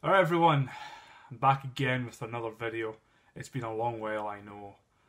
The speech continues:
I apologise, but today, or tonight rather, I've got a very special video for all you guys.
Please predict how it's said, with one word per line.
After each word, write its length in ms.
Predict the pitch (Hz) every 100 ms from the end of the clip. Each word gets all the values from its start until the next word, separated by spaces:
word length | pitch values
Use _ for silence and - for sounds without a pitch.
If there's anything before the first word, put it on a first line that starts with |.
| _ -
I 100 | 156
apologise, 1000 | 143 - 123 120 123 117 117 113 - - _
but 320 | 117 110 -
today, 580 | - 135 156 151 147 147 - _
or 60 | 135
tonight 420 | 151 135 113 -
rather, 280 | 113 107 107
I've 320 | 113 - 117
got 160 | 117 -
a 180 | - 104
very 300 | 120 123 120
special 400 | - 113 110 107
video 240 | 107 101
for 180 | - 113
all 100 | 104
you 160 | 107
guys. 340 | 107 101 -